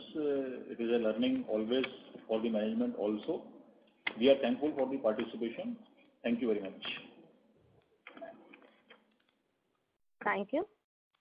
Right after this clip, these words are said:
Speaker 2: On behalf of DAM Capital Advisors Limited, that concludes this conference.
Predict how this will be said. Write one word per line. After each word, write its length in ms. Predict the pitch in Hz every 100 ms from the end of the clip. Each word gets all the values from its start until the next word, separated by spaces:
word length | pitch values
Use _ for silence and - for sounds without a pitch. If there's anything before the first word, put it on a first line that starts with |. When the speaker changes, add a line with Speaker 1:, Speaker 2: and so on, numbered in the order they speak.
| _ _ _ _ _ 208 - _ _ _ 262
Speaker 2:
On 100 | 269
behalf 300 | 277 277 285
of 180 | 320 294
DAM 240 | 269 269
Capital 420 | 285 269 240 285
Advisors 600 | 262 208 208 208 208 220 214
Limited, 400 | 190 190 190 330 _ _ _ _
that 180 | 214 214
concludes 480 | 226 214 226 240 220 -
this 120 | 214 -
conference. 460 | 196 170 170 294